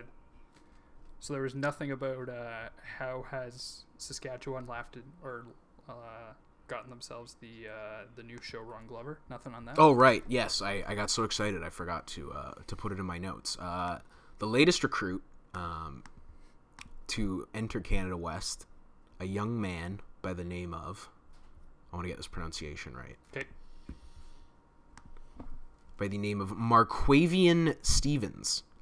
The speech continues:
Speaker 1: Okay.
Speaker 2: uh, f-, from Flint, Michigan, home of Mo Peterson.
Speaker 1: And
Speaker 2: So
Speaker 1: the,
Speaker 2: s-
Speaker 1: and the Firebirds.
Speaker 2: Yep. Uh, your boys.
Speaker 1: Yep.
Speaker 2: Strong pedigree here. Uh, he was third in California JUCO League last year.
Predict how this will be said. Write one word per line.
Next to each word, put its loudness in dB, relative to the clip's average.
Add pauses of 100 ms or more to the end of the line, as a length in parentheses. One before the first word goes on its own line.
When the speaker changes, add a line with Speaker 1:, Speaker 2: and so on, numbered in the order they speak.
(120)
Speaker 1:
Okay. -4 (120)
Speaker 2:
uh, -4
f-, -12
from -2
Flint, 0
Michigan, 6 (320)
home 0
of 4
Mo 4
Peterson. 2 (260)
Speaker 1:
And -2
Speaker 2:
So -2
Speaker 1:
the, -12
Speaker 2:
s- -6 (180)
Speaker 1:
and -6
the -6
Firebirds. -6 (600)
Speaker 2:
Yep. -2 (480)
Uh, -4
your -2
boys. -4 (160)
Speaker 1:
Yep. -4 (320)
Speaker 2:
Strong 8
pedigree 4
here. 0
Uh, 0
he -2
was -2
third 6
in 0
California 12
JUCO 0
League -4
last -4
year. -8